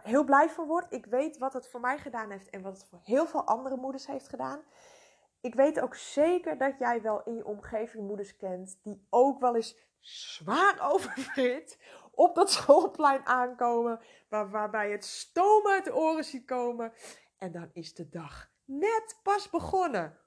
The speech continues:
Woehoe! Deel dan alsjeblieft deze podcast met hun. Zo helpen we elkaar allemaal een beetje. Dus deel deze podcast alsjeblieft. Luister hem nog een keer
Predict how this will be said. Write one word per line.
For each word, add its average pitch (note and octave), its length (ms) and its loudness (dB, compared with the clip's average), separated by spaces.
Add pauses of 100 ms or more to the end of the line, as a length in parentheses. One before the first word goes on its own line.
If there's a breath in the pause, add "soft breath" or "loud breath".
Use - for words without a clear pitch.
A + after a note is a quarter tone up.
(140)
Woehoe! C#5 1040 8 (640 loud breath)
Deel C#4 540 -4
dan A#3+ 260 -8
alsjeblieft A#3 760 -14
deze G3 320 -12
podcast F3+ 440 -14
met D#3+ 180 -16
hun. D3+ 340 -16 (680)
Zo D#4+ 440 2
helpen B3 320 -2
we - 60 -6
elkaar G3 460 -10 (120)
allemaal G3+ 580 -6
een F3 120 -16
beetje. D#3 400 -14 (840)
Dus G3 160 -6
deel D4 220 6
deze E4+ 260 -4
podcast C4+ 400 -8
alsjeblieft. G3+ 440 -12 (300 soft breath)
Luister C#4+ 440 4
hem F4 100 -6
nog D#4 160 -6
een D4 100 -12
keer B3 240 -6